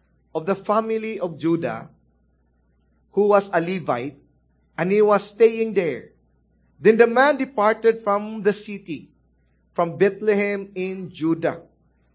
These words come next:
to stay wherever he might find a place.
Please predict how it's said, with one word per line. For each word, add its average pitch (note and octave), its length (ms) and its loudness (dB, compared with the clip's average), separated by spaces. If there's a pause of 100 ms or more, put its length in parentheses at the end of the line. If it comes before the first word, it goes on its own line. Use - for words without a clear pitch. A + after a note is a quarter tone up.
(120)
to F#3+ 100 0
stay A3+ 800 0
wherever G3+ 680 0
he G3 180 -8
might F#3+ 400 -2
find F#3+ 480 -4
a E3+ 140 -2
place. D3+ 760 -10